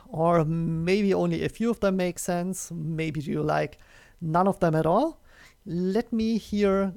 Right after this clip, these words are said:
in the comments, please, because I'd really like to hear your input. And as always, do try this at home, which means go to builder dot blender dot org and grab a two point eight build.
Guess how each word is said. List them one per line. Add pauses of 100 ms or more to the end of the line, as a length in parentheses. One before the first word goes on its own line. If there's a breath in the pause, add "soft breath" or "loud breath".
in
the (120)
comments,
please, (120)
because
I'd (100)
really
like
to
hear
your (140)
input. (640 soft breath)
And
as
always, (760 soft breath)
do
try
this
at
home, (380)
which
means (220)
go
to
builder
dot
blender
dot
org (140)
and
grab
a
two
point
eight
build.